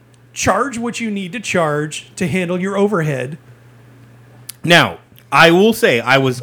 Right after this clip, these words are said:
Speaker 2: under the belief that these would be maybe canned. Like, after I ordered, the way that they were kind of being really precious about things,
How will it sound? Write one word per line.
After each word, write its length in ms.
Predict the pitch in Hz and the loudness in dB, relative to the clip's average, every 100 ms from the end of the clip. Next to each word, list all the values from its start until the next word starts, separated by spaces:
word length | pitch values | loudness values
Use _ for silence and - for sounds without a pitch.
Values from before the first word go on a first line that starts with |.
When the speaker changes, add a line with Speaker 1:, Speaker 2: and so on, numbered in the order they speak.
| - 180 | -4 2
Speaker 2:
under 360 | 190 202 233 | 4 6 4
the 120 | 220 | 2
belief 640 | 208 240 185 113 117 - - | 2 2 2 0 -4 -6 -16
that 600 | 117 120 113 123 113 107 | -6 0 0 0 -4 -8
these 340 | 127 139 139 | -4 -2 -2
would 240 | 127 143 120 | 0 0 0
be 480 | 123 123 113 113 - _ _ _ _ - | 0 2 0 -2 -8 _ _ _ _ -14
maybe 1000 | 95 92 92 107 131 147 165 196 202 180 | -10 -8 -4 -2 2 2 2 0 -2 -4
canned. 840 | - 185 196 214 220 220 226 226 - - - - _ - - - - - - _ 156 | -4 -2 0 0 0 0 -2 -4 -8 -20 -20 -20 _ -20 -20 -20 -20 -20 -20 _ -2
Like, 280 | 156 156 - - | 0 0 -8 -6
after 420 | 147 170 - 202 | 0 0 4 6
I 140 | 196 196 | 6 6
ordered, 560 | 196 208 220 220 165 | 6 8 8 6 2
the 100 | 147 | 2
way 300 | 147 185 202 | 6 6 6
that 200 | 196 180 | 4 2
they 140 | 185 175 | 2 2
were 340 | 170 156 143 - _ | 2 2 0 -8 _
kind 240 | - 165 160 | -2 2 2
of 200 | 151 127 | 2 0
being 300 | 156 156 139 | 0 2 2
really 280 | 143 151 | 2 2
precious 580 | 139 - 135 - 151 143 | 0 0 -2 -2 -6 -4
about 340 | 156 151 143 160 | 0 0 0 -2
things, 460 | 160 160 156 - | -2 -2 -6 -8